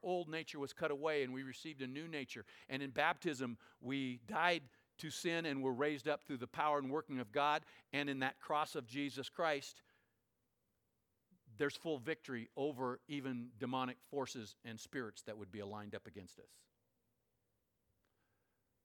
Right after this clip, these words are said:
Paul says, Colossians two twenty, "Since you died with Christ to the elemental,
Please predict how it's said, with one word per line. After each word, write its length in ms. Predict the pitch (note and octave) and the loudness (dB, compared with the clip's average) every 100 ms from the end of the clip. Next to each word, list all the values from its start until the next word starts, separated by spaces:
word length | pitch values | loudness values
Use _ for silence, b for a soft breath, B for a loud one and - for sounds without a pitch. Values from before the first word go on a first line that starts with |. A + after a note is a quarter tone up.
| _ _ _ _ _ _ _ _ _ _ _ _ - | _ _ _ _ _ _ _ _ _ _ _ _ 0
Paul 240 | B2 A#2+ - _ _ _ | 2 2 -2 _ _ _
says, 500 | - B2+ G#2 - - _ _ _ _ _ - | -2 -2 -2 -6 -14 _ _ _ _ _ -8
Colossians 360 | B2+ A#2+ A#2+ A2 | -2 -2 -2 -10
two 160 | C3 | -10
twenty, 300 | - B2+ F#2 - b b b b b _ _ - | -8 -10 -10 -14 b b b b b _ _ -12
"Since 320 | - D#3 - | -4 -4 -4
you 80 | C#3 | 0
died 300 | D#3 F#3+ G#3 | 2 4 2
with 120 | - | -4
Christ 400 | A#2 G#2 A2 - | -2 -2 -4 -6
to 80 | C3 | -6
the 140 | A2 | -2
elemental, 520 | A2 G#2+ G#2+ - G#2+ | -2 -2 -6 -6 -10